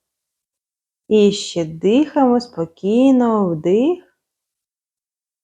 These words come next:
І видих. Вісім таких повторів. Далі наша, ми повинні, а, у,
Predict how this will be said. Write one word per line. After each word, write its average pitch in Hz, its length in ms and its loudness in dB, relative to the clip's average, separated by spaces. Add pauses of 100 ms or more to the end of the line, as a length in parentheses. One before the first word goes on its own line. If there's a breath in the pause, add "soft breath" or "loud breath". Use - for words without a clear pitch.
(1500)
І 294 280 6
видих. 190 1200 -2 (1160 loud breath)
Вісім 214 500 2
таких 208 400 0
повторів. 247 760 0 (960)
Далі 233 580 4
наша, 202 460 0 (240)
ми 214 220 -4
повинні, 196 600 -2 (1200)
а, 196 320 2 (600)
у, 220 400 4